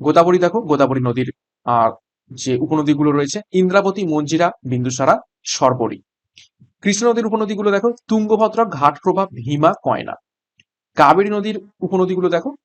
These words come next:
ভবানী, কাবিনী, হেমাবতী, সিমসা। নর্মদা নদীর উপনদীগুলো দেখো, অমরাবতী, বাঙ্গের, তায়া, বর্নার,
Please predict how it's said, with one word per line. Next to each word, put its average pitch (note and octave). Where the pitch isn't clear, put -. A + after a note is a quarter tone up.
ভবানী, D#3+
কাবিনী, D3
হেমাবতী, C#3
সিমসা। B2
নর্মদা E3+
নদীর G#3+
উপনদীগুলো G3
দেখো, A3
অমরাবতী, F3
বাঙ্গের, C#3
তায়া, B2
বর্নার, C3+